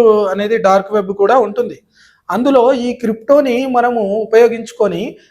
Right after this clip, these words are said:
ఏం చేయొచ్చు అంటే, ఈ ఇల్లీగల్ వ్యాపారాలు ఉంటాయి కదా, డ్రగ్స్, మళ్ళీ చైల్డ్ ట్రాఫికింగ్, హ్యూమన్ ట్రాఫికింగ్, ఈ గన్నులు కొనడాలు, కత్తులు కొనడాలు, అలాంటివి, ఆ,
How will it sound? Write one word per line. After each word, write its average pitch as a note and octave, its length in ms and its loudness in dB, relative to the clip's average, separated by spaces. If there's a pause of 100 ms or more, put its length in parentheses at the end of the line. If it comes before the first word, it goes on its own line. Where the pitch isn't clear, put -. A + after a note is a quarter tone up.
(140)
ఏం A#3+ 200 0
చేయొచ్చు B3 220 2
అంటే, G#3+ 200 0
ఈ G#3 460 -2
ఇల్లీగల్ A#3 520 2
వ్యాపారాలు G#3 460 2
ఉంటాయి F#3+ 220 -8
కదా, F3+ 240 -6 (380)
డ్రగ్స్, F#3+ 580 0 (380)
మళ్ళీ F#3 440 0 (120)
చైల్డ్ G3 300 4
ట్రాఫికింగ్, F3+ 520 -4
హ్యూమన్ F#3+ 340 -2
ట్రాఫికింగ్, F3+ 720 -4 (320)
ఈ F#3+ 240 -4
గన్నులు G3 360 2
కొనడాలు, F3 640 -2 (220)
కత్తులు G3+ 360 2
కొనడాలు, F3 640 -2 (280)
అలాంటివి, A3+ 800 0 (200)
ఆ, G3 40 2